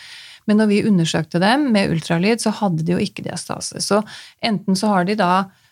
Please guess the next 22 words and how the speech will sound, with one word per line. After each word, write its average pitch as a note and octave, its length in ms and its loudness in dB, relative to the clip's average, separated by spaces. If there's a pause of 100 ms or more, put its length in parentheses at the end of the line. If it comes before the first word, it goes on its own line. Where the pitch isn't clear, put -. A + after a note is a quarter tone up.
(180)
på G#3 60 -4
en G3+ 60 2
måte F#3 180 -2
fått - 260 -10
den G3+ 140 2
oppfatningen F3+ 580 0
selv, G#3 360 0 (220)
at G#3+ 120 -4
det G#3+ 100 0
er F3+ 220 2
en G3 140 4
stor F#3+ 420 0
avstand F#3+ 420 0
mellom, F3+ 580 4
eh, F#3 260 2
mavemusklene, F#3 720 2
eller G#3 140 0
så G#3 160 0
har B3+ 100 2
noen A3+ 240 2
fortalt - 600 -8
dem F#3 260 2